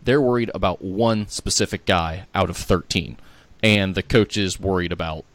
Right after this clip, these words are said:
the entire good of everyone. And so obviously those are gonna be conflicting interests a lot of the time. So,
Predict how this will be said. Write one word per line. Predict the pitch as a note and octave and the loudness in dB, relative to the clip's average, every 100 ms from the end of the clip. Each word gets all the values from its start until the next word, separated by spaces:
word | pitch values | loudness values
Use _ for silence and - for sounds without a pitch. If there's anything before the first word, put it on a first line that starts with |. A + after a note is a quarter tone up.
| _ _ _ _ - | _ _ _ _ -6
the | G2 | -4
entire | F#2 - F#2 F2 C#2+ - | -2 0 0 0 -4 -2
good | F#2+ | -2
of | F2 E2 - - | -2 -8 -16 -6
everyone. | G2+ - - A1+ - - - - | -6 -6 -18 -20 -20 -20 -14 -2
And | A2 G2+ | 0 2
so | A2+ | 4
obviously | G#2 G2+ G2+ - F#2+ | 4 2 -2 -4 -4
those | F#2+ F#2+ | -4 -6
are | F#2 | -8
gonna | F#2 | -8
be | F2+ | -10
conflicting | - F2 F2+ - F2+ | -12 -10 -12 -10 -10
interests | F2 - - G2 | -10 -10 -8 -6
a | |
lot | F#2 E2+ | -6 -8
of | |
the | E2+ | -8
time. | - F2 D#2+ | -6 -6 -8
So, | - G2 | -4 -2